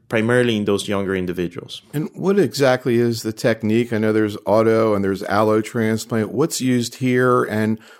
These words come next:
Speaker 2: what do you say to patients who say, "What am I gonna go through? Is it possible I could die from this transplant?"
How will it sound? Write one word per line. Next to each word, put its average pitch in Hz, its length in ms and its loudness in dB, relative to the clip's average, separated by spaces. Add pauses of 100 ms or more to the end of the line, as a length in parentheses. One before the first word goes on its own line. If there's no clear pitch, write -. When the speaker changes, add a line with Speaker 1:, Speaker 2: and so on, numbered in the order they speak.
Speaker 2:
what 160 180 -2
do 170 60 0
you 139 140 4
say 123 280 2
to 117 80 0
patients 117 480 -2
who 110 80 -2
say, 110 240 0
"What 120 180 0
am 123 100 2
I 113 100 2
gonna 107 180 2
go 101 200 2
through? 127 640 2
Is 95 140 -6
it 98 80 -8
possible 107 360 -2
I 95 60 -2
could 98 160 -4
die 101 220 2
from 95 160 -6
this 92 140 -6
transplant?" 87 640 -10